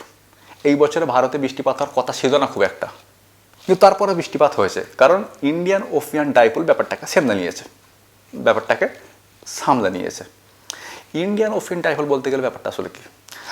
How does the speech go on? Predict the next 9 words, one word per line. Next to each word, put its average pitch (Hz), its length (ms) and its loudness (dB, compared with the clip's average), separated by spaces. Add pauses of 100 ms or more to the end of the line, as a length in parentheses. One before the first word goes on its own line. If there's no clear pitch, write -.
(200)
আসলে, 190 400 2 (360)
আহ, 95 200 4 (100)
ভারত 123 340 4
মহাসাগরকে 123 560 0
দুটো 165 220 -2
ভাগে 117 160 2
ভাগ 98 160 -2
করে 95 180 -4
দিন। 82 160 -10